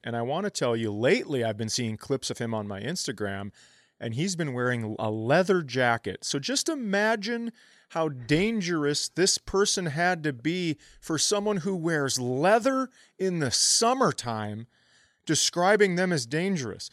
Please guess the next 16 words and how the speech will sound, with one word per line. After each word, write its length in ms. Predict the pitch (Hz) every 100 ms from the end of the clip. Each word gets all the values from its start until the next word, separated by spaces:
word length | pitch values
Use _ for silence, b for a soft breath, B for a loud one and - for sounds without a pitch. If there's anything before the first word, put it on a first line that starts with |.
| b
Someone 260 | 254 320
that 80 | 339
wears 220 | 220 160
leather 400 | 131 143 180 196
in 100 | 190
the 80 | 135
summertime 720 | 107 127 143 202 240 233 247 - B B
is 220 | 139 110
ready 420 | 110 104 151 196
to 120 | 185 143
take 280 | 175 175
a 60 | 127
knife. 640 | 107 104 117 156 110 - - b b
That's 220 | 214 -
like 160 | -
an 100 | 143